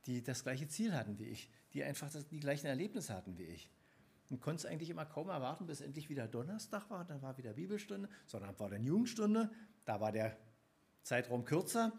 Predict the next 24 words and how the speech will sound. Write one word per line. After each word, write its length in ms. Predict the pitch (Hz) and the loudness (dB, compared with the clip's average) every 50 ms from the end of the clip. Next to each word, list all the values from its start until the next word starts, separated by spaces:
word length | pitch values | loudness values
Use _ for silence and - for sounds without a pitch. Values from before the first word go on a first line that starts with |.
| - - - | -8 -6 -4
aber 220 | 131 135 160 170 | 0 0 2 2
so 140 | 160 185 196 | 0 0 -2
dieses 340 | 180 190 175 156 156 147 156 | 0 0 0 0 0 0 0
Loch 200 | 202 262 - - | 0 -2 -2 -4
von 220 | - - 151 147 | -4 -2 -2 0
Sonntag 440 | 131 135 147 190 - - - 247 254 - - - - - _ _ _ _ _ - | 0 0 0 0 0 0 0 -2 -2 -4 -8 -16 -20 -20 _ _ _ _ _ 0
bis 320 | 175 175 175 - - - | 2 2 2 -2 -4 0
Donnerstag 540 | - 143 160 185 185 180 - - 185 175 175 - - - - - - _ _ _ _ _ | 2 2 4 4 2 0 -2 -4 -6 -6 -6 -10 -18 -20 -20 -20 -20 _ _ _ _ _
hat 200 | - 185 - - | -6 -6 -6 -6
mich 520 | - 170 175 170 - - - - - - - - | -4 -4 -4 -4 -6 -8 -12 -12 -14 -16 0 2
bewe-, 300 | 175 151 139 131 120 113 | 2 4 4 4 2 2
hat 160 | 135 151 170 | 0 -4 -4
mich 160 | 175 151 - | -6 -6 -2
doch 160 | - 165 151 | -2 -2 0
berührt, 380 | - 175 160 160 160 147 147 - | 2 2 4 4 4 4 2 0
muss 160 | 101 90 - | -6 -6 -6
ich 120 | 82 80 | -8 -8
sagen. 280 | - 85 80 78 78 80 - - - - - _ | -6 -6 -6 -6 -8 -10 -14 -18 -20 -20 -18 _
Geht 200 | - 175 175 175 | 2 2 2 4
mir 180 | 185 180 156 143 | 2 2 2 4
heute 380 | 139 147 165 160 131 - - | 4 4 2 2 0 -2 -2
auch 160 | 180 196 185 | -2 0 2
nicht 180 | 143 113 104 82 | 2 0 0 -2
anders 400 | 80 101 117 139 180 202 - - | -2 0 2 2 2 0 -2 -6